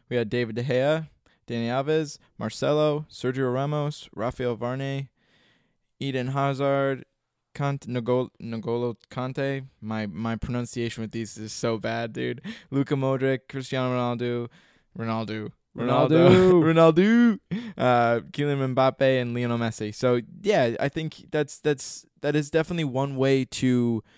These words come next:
Speaker 1: to help out kind of recognize all eleven players.
Speaker 2: We had a very interesting case this year where fifa awarded Thibaut Courtois the best goalkeeper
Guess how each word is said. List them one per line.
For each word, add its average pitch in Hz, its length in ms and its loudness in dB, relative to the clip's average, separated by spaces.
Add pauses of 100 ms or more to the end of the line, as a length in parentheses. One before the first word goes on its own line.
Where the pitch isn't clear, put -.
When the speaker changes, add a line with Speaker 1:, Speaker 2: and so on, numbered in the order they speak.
(260)
Speaker 1:
to 120 140 0
help 123 320 2 (100)
out 117 340 4 (180)
kind 127 200 -2
of 113 100 -4
recognize 110 840 -4 (460)
all 117 360 6
eleven 101 320 -4
players. 73 540 -6 (180)
Speaker 2:
We 175 80 0
had 180 40 6
a - 20 6
very 262 160 6
interesting 240 260 -4
case 208 240 0
this - 180 -8
year 165 120 2
where 151 220 2
fifa 175 520 -2 (160)
awarded 156 640 0 (320)
Thibaut 202 280 0
Courtois 180 480 0
the 156 140 -6
best 151 420 -6
goalkeeper 160 640 -4